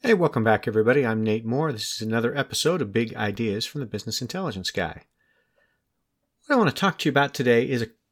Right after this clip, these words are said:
clinical business intelligence kind of project I did. And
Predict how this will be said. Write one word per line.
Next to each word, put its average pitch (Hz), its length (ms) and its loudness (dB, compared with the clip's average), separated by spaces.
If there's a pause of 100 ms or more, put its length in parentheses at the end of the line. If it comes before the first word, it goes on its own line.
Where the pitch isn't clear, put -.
clinical 185 640 4
business 131 320 4
intelligence 117 460 0
kind 117 120 -2
of 98 60 -4
project 113 400 2
I 110 80 4
did. 110 340 6 (440)
And 139 580 4